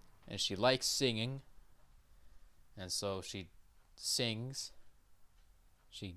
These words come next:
joins a fucking, the fucking choir club at her school.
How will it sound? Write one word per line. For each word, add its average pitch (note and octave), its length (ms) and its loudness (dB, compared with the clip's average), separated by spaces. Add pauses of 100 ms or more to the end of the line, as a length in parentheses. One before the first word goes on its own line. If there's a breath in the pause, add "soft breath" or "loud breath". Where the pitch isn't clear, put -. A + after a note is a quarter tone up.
joins G#2 400 -2
a F#2+ 80 0
fucking, F#2 600 -4 (1400)
the F#2+ 80 -8
fucking G2+ 440 -4
choir G#2+ 580 4 (260)
club A2 480 4 (1000)
at G#2 120 -2
her F#2 60 0
school. A#2 560 2